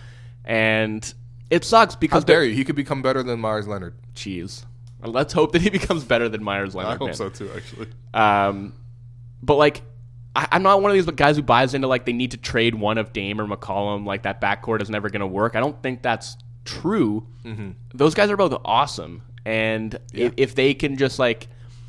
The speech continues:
Speaker 1: f-, make the pieces fit around them, then I think that team could continue to be really good. I just don't see it really happening this year.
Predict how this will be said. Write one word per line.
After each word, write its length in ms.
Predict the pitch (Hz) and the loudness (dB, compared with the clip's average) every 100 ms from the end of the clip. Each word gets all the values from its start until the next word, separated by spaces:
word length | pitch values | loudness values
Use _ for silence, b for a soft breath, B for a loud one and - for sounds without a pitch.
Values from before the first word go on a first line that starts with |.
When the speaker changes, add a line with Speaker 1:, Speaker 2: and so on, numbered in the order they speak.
| B B - | B B -18
Speaker 1:
f-, 180 | - - | -18 -16
make 340 | 139 147 156 | 0 4 4
the 80 | 156 | 2
pieces 420 | 135 160 147 135 | 0 0 0 -6
fit 300 | - 170 165 - | -4 2 2 2
around 400 | 123 127 151 160 | 2 4 2 4
them, 200 | 147 120 | 2 2
then 120 | 120 | 0
I 80 | 117 | -2
think 140 | 143 | -2
that 140 | 139 139 | -4 -4
team 160 | 139 | -6
could 200 | 120 123 | -6 -8
continue 320 | 127 120 147 | -6 -4 0
to 60 | 143 | 2
be 100 | 139 | 4
really 240 | 139 135 | 4 4
good. 160 | 135 - | 4 4
I 40 | |
just 160 | 131 131 | 4 2
don't 200 | 135 127 | -4 -4
see 160 | - 135 | -2 0
it 40 | |
really 200 | 120 120 | 2 2
happening 440 | 117 117 120 117 104 | 2 0 0 -4 -2
this 220 | 113 - | -4 -2
year. 360 | 160 131 117 | 0 2 0